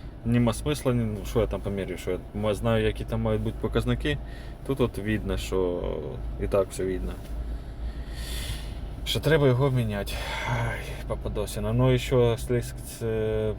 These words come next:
щас, щас пізніше, не зараз вже. Треба буде подивитись на розйом. Може на розйомі є окисли. Або потрапило масло. Він якраз знаходиться біля фільтра. Там, де в мене буває, тече з фільтра масло.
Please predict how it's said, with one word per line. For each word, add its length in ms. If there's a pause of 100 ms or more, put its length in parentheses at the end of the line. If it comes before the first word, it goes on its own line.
щас, 340
щас 200
пізніше, 760 (100)
не 100
зараз 340
вже. 240 (920)
Треба 300
буде 540 (640)
подивитись 640
на 100
розйом. 400 (300)
Може 240
на 100
розйомі 560 (560)
є 180
окисли. 460 (380)
Або 180
потрапило 440
масло. 340 (960)
Він 160
якраз 260
знаходиться 500
біля 300
фільтра. 440 (680)
Там, 160
де 300
в 120
мене 440
буває, 420
тече 380
з 60
фільтра 380
масло. 300